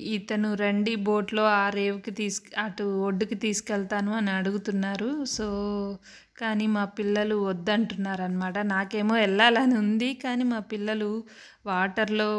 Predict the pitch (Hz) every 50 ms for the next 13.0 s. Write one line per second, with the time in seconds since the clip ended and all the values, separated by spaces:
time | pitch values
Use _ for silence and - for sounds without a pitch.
0 | 196 180 180 196 202 208 202 214 208 - 214 208 202 202 202 196 190 190 185 185
1 | - 202 196 202 208 208 214 185 180 185 185 185 180 180 180 180 180 202 202 190
2 | 190 - 202 196 190 185 185 185 190 214 240 277 262 - - 190 185 185 190 190
3 | 190 220 175 175 175 202 196 190 - - - - - - - - - _ - 214
4 | 208 202 202 202 214 220 226 214 202 190 180 185 220 294 415 494 - - _ _
5 | _ _ _ _ - 254 226 220 214 214 214 214 214 214 214 214 214 214 208 208
6 | 208 208 202 202 202 190 - 196 190 190 190 190 190 190 190 190 202 208 - -
7 | _ _ _ _ _ - _ _ _ _ _ _ _ _ _ _ _ _ _ _
8 | _ _ _ _ _ _ _ _ _ _ 349 277 202 196 196 - 208 202 196 190
9 | 208 226 208 - - - _ _ _ - - 202 202 196 - - 214 214 220 214
10 | - - 247 240 - - 214 208 220 220 208 208 208 214 220 226 214 226 233 220
11 | 214 214 208 208 208 202 196 240 220 202 - 196 220 214 214 208 208 220 202 202
12 | - - - 220 202 202 202 196 190 185 175 185 190 185 196 190 190 - 226